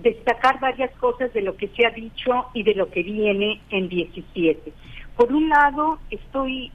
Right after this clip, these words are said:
eh, totalmente de acuerdo con lo planteado, eh, por Javier respecto a que tenemos que tomar conciencia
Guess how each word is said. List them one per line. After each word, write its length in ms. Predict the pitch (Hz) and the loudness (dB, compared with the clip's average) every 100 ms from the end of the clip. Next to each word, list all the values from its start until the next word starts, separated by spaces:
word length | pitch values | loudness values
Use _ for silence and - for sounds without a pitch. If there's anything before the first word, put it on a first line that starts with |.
| - | -14
eh, 120 | 202 | -6
totalmente 760 | - 220 254 269 240 247 247 254 | -4 2 2 2 0 -2 -2 0
de 140 | 214 190 | 2 0
acuerdo 600 | - 233 240 233 220 208 - - - - | 2 2 2 0 -10 -12 -20 -20 -20 -16
con 280 | 208 208 208 | -12 -10 -8
lo 120 | 208 | -10
planteado, 920 | 202 208 202 202 226 226 226 226 233 - - - - | -8 -8 -8 -4 -2 0 0 2 0 -2 -16 -20 -16
eh, 260 | 196 196 196 | -8 -6 -2
por 180 | 214 208 | 0 0
Javier 600 | - 202 202 220 233 233 - - 190 | 0 -2 -2 -2 2 2 0 -16 -10
respecto 840 | 208 - - 208 196 - - 202 | -10 -10 -8 -6 -6 -8 -4 0
a 160 | 196 196 | 0 -2
que 100 | 190 | -12
tenemos 680 | - 196 196 269 285 247 247 - - | -6 -6 -2 -2 0 -2 -4 -6 -16
que 640 | - 180 180 175 170 170 - - - | -6 -2 -2 -2 -6 -8 -14 -8 -2
tomar 360 | 180 208 247 | 2 2 2
conciencia 840 | 233 220 - 262 262 262 214 208 | -2 -4 -4 -2 -2 0 2 2